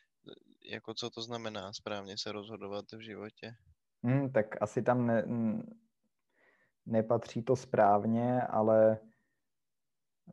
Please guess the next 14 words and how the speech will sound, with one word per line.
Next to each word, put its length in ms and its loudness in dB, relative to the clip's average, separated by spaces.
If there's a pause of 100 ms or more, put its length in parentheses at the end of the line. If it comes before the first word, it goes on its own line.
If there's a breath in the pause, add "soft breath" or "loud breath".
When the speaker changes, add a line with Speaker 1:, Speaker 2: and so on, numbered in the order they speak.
(520)
Speaker 2:
něco, 420 0 (680)
no 120 0
tak, 280 2
eh, 240 6 (960 soft breath)
možná, 580 4
že 420 8 (240)
tohle 340 8 (360)
je 80 10
jako 520 6 (2500)
hodně 800 4 (1800)
subjektivně 760 2
zabarvený 640 6
pro 200 4
mě, 360 4